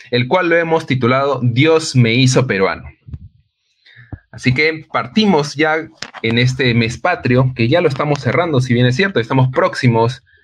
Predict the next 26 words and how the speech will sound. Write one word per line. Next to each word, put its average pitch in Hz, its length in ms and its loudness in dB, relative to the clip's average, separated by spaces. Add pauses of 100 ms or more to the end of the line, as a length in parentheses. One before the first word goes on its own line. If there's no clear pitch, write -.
(200)
a 107 140 -8
pocos 135 340 4
días 127 640 -2
de, 113 600 -4
eh, 107 100 -4
los 98 160 -2
días 104 200 -2
centrales, 113 720 -2
del 95 200 -6
veintiocho 123 460 -2
y - 20 4
veintinueve 101 400 0
de 113 100 0
julio. 123 400 0 (1000)
Y 123 60 -2
para 139 260 -2
ello, 156 300 0 (440)
pues, 123 420 0 (320)
quisiera 156 320 2
plantearles 131 340 2
lo 139 140 2
primero 113 600 2
a 98 140 -4
nuestros 101 340 -2
invitados. 117 680 -2 (760)
Eh, 107 360 -2